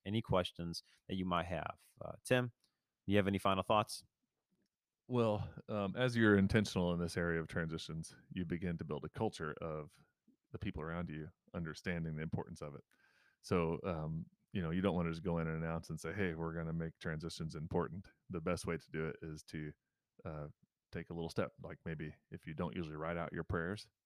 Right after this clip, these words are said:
Speaker 2: then write one out for this Sunday so it sounds different than the usual. Or write out what somebody else might say.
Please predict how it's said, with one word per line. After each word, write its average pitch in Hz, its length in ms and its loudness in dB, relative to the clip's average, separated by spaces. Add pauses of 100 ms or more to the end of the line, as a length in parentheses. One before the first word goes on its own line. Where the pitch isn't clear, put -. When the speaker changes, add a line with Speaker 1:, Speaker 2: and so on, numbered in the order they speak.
(140)
Speaker 2:
then 73 200 -4
write 82 340 -2
one 92 140 0
out 78 160 -6
for 82 80 -2
this 73 180 -4
Sunday 69 340 -8
so 76 220 -6
it 73 140 -14
sounds 76 500 -8
different 73 400 -8
than 73 160 -4
the 71 80 -8
usual. 73 400 -10 (520)
Or 92 440 4
write 85 320 2
out 85 260 0
what 87 240 -4
somebody 87 420 4
else 123 200 6
might 73 200 -2
say. 69 260 -6